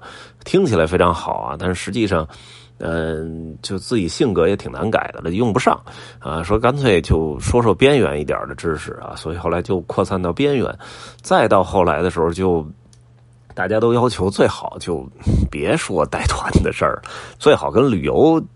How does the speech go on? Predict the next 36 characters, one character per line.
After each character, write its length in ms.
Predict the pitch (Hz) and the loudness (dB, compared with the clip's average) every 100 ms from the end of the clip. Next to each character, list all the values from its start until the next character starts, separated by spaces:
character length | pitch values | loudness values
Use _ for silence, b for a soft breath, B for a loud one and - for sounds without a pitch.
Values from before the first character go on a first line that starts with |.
| _ - | _ 0
都 160 | 101 92 | 0 2
别 200 | 78 82 | 2 2
太 200 | 85 69 | 2 0
沾 180 | 85 | -2
边 160 | 92 87 | 0 -2
儿， 80 | 78 B B B B | -2 B B B B
就 240 | - 135 | 0 2
说 300 | 101 - 139 | 2 2 2
说 180 | 120 92 | 4 4
这 180 | 85 71 | 2 -2
个， 320 | 62 55 58 - B B B | -4 -8 -10 -14 B B B
呃， 320 | 82 80 76 | -10 -8 -6
大 160 | 73 95 | -2 0
家 100 | 113 | 2
各 200 | 120 139 | 2 2
自 280 | 156 135 95 | 2 2 2
的 60 | |
生 320 | 87 147 160 | 2 0 -2
活， 480 | 143 76 62 62 69 | -4 -4 -4 -4 -6
这 100 | 80 | -4
一 80 | 92 | -4
年 500 | 90 73 87 98 110 - B B B - | -2 -2 -2 -2 -2 -6 B B B -6
读 160 | 87 | 0
的 120 | 110 | 0
书 420 | 107 - 123 131 123 B B B | 0 0 0 -2 -4 B B B
啊， 240 | - 71 | -12 -12
看 260 | 82 113 95 | -2 0 2
过 120 | 90 | 0
的 60 | 85 | -2
什 100 | 92 | -2
么 60 | |
电 240 | 117 117 90 | 2 2 2
影， 120 | 58 50 64 80 | -2 -6 -10 -8
或 180 | 95 | -2
者 120 | 87 78 | -2 -2
说， 320 | 98 101 | 0 0